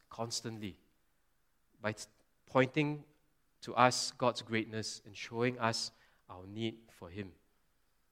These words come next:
Praising God strengthens our trust in Him. So before we, you know, bring our laundry list of requests to God in our prayers,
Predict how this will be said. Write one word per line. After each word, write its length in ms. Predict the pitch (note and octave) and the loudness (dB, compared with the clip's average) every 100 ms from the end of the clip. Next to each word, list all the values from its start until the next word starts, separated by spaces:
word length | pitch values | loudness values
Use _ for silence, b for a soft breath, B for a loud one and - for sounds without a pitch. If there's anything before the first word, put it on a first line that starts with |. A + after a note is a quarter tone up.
| _ _ _ | _ _ _
Praising 380 | - B2+ C3+ D3 | 0 2 2 0
God 220 | C#3+ - | 0 0
strengthens 640 | - - A#2 A2+ B2 B2+ - | -4 -2 -2 -2 -4 -4 -8
our 240 | G#2 F#2+ - | -10 -12 -16
trust 500 | - A2+ - - - _ _ _ _ _ | -4 -4 -4 -10 -14 _ _ _ _ _
in 120 | G#2 | -20
Him. 260 | F#2+ A#2+ G#2+ - _ _ _ _ | -10 -8 -8 -12 _ _ _ _
So 140 | - D#3+ | 6 6
before 380 | D3+ - G3+ | 6 6 8
we, 420 | D#3+ B2 A2+ G#2+ - | 8 6 6 2 -4
you 60 | A2 | -8
know, 80 | G#2+ | -2
bring 260 | G#2 E3+ | 8 10
our 180 | D3+ A#2 | 10 8
laundry 440 | A2 B2 C3+ D3+ C#3+ | 10 8 10 8 10
list 360 | C3 C3 - - | 10 6 4 2
of 140 | G#2+ - | 0 0
requests 480 | G#2+ - C3 B2 | -6 6 8 8
to 100 | - | 0
God 280 | G#2+ A#2+ B2 | 4 10 10
in 100 | G#2 | 8
our 120 | F#2+ | 0
prayers, 560 | F2+ - G2+ G2 A2 - | 0 6 6 6 2 -6